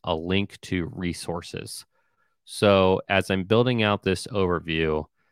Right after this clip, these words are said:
um, I wanna be able to justify very quickly that I didn't just come up with this on my own,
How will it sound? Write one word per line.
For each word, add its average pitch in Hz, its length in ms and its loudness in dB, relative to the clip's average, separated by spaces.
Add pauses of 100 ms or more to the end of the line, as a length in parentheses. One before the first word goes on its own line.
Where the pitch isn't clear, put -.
(260)
um, 78 520 -6
I 107 160 4
wanna 123 220 4
be 110 80 2
able 101 140 4
to 90 80 0
justify 85 440 -2
very 82 160 -2
quickly 87 380 -6
that 78 120 -8
I 107 180 -4
didn't 117 200 -2
just 98 180 -6
come 95 180 -2
up 85 100 0
with 85 100 -4
this 82 180 -6
on 82 100 -2
my 76 180 -4
own, 82 320 -6